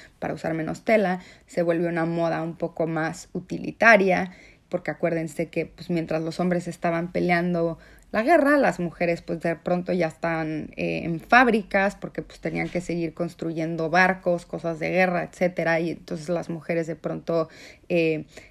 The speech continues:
tenían que tener ropa mucho más utilitaria, mucho más, este, eh, duradera, mucho más, este,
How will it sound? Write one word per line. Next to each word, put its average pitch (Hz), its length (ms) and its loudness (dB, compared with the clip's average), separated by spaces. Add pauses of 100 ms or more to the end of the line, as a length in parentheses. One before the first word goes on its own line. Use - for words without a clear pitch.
(140)
tenían 175 280 4
que 175 140 2
tener 165 340 0
ropa 165 280 0
mucho 170 280 -4
más 165 240 -4
utilitaria, 165 600 0
mucho 160 260 -8
más, 160 300 -6
este, 156 560 -4 (580)
eh, 160 300 2
duradera, 180 840 6
mucho 175 280 0
más, 170 400 0
este, 160 680 -2